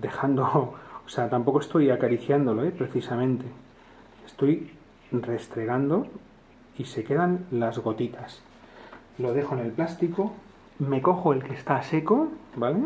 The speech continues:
Y lo paso. Lo paso, lo he pasado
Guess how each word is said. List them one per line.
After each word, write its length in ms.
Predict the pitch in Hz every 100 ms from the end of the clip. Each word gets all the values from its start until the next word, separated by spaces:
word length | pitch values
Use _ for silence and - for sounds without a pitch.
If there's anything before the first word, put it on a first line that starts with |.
| 339 - - - - - - -
Y 180 | 165 190
lo 200 | 196 175
paso. 380 | 175 151 - - - - - - - - - - - - - - - - - - - - - - - - -
Lo 140 | 127 110
paso, 360 | - - - -
lo 60 | 113
he 40 |
pasado 600 | - - - 143 165 170